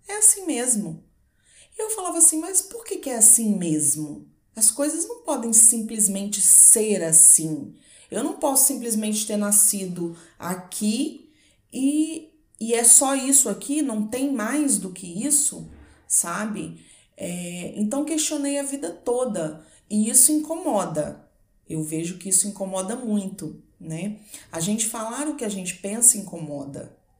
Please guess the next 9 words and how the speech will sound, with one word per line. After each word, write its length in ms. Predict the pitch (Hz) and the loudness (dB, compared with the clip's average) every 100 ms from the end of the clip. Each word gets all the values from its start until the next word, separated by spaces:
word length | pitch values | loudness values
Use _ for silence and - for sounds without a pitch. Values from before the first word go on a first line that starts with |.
| - | -14
A 80 | |
gente, 400 | 160 190 202 - - | -10 -8 -8 -10 -10
até 580 | 190 - 262 311 311 - - | -10 -8 -4 -4 -4 -10 -12
nós 580 | 208 214 226 262 311 349 | -4 -2 -2 -4 0 6
sermos 1080 | - - 233 226 214 190 170 156 - - - | 8 8 6 0 -4 -6 -4 2 4 4 0
o 140 | 185 175 | -12 -10
que 140 | 202 | -10
nós 400 | 190 196 220 262 | -6 -6 -6 2
somos, 1080 | - - 208 202 226 196 160 - - - | 4 6 4 0 -4 -6 0 4 6 4